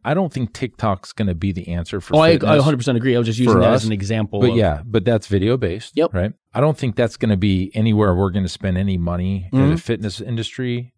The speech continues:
Speaker 1: unless you're shooting for a really young client, a
Speaker 2: Yeah.
Speaker 1: really young client.
Speaker 2: Yeah.
Speaker 1: So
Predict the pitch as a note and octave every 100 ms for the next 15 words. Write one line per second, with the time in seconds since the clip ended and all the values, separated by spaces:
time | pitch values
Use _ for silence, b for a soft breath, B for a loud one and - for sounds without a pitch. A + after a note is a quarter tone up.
0 | - G2 A2+ A2+ - F2+ - - A#2+ A#2+
1 | F#2+ G#2 E2+ D#2+ F#2 G2+ G2+ F#2 F#2+ F2
2 | - E2+ D2 C2+ - _ _ - G2 F#2+
3 | F#2+ G#2+ G#2 F2 D#2 D2 - C#2 C2 A2
4 | - _ _ _ - A#2+ G#2 F#2+